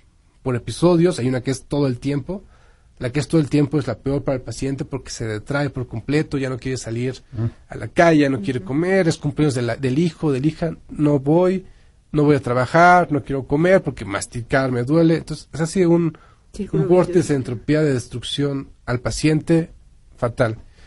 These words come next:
Speaker 2: Ujú.
Speaker 1: Y esto obviamente afecta, pues, el núcleo familiar, porque ¿qué persona en su sano juicio puede ver a una persona que estima con tanto dolor,
Speaker 3: Ujú.
Speaker 1: al papá, al hijo, a la abue-, a la abuela incluso? Es decir, pues no se le puede hacer nada y la están dándole medicamentos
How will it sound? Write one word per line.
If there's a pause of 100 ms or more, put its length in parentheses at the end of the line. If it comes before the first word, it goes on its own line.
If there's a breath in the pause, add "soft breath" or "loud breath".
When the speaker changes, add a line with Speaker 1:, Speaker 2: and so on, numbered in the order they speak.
Speaker 2:
Ujú.
Speaker 1:
Y
esto
obviamente
afecta,
pues,
el
núcleo
familiar,
porque (840 soft breath)
¿qué
persona
en
su
sano
juicio
puede
ver
a
una
persona
que
estima
con
tanto
dolor, (260)
Speaker 3:
Ujú.
Speaker 1:
al
papá,
al
hijo,
a
la
abue-,
a
la
abuela
incluso? (800 soft breath)
Es
decir, (760)
pues
no
se
le
puede
hacer
nada
y
la
están
dándole
medicamentos